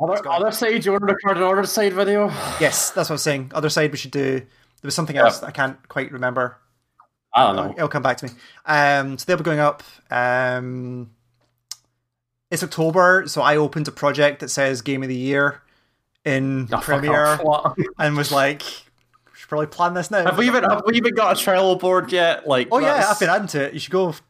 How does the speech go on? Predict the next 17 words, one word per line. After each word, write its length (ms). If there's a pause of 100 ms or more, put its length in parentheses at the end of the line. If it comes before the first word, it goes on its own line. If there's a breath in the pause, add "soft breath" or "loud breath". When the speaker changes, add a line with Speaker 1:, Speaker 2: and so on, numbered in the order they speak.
(120)
Speaker 2:
you 80
should 140
go 60
look 180
at 140
it. 80
Speaker 1:
Oh, 180
is 120
there, 100
<laughs> 400
is 160
there 120
actually 400 (180)
a 60 (220)
Speaker 2:
Yeah. 80
Speaker 1:
Trello 400
board? 220